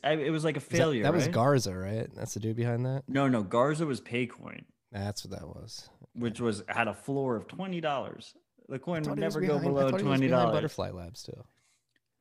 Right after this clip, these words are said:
Speaker 1: Butterfly Labs, I think, was someone else. Um, but Butterfly Labs was, was, I think they did one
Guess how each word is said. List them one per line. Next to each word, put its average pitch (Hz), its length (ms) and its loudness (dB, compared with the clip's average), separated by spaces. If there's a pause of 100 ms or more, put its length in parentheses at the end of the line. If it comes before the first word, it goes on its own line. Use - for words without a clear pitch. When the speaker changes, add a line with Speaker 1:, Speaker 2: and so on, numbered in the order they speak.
Speaker 1:
Butterfly 202 360 2
Labs, 180 260 2
I 147 100 0
think, 143 160 -2
was 127 120 -4
someone 127 220 0
else. - 440 -6 (760)
Um, 104 840 -4 (500)
but 113 380 0
Butterfly 165 420 4
Labs 135 520 4
was, 113 360 -4 (100)
was, 113 400 -2
I 120 80 0
think 180 180 0
they 175 80 4
did 135 240 0
one 131 640 2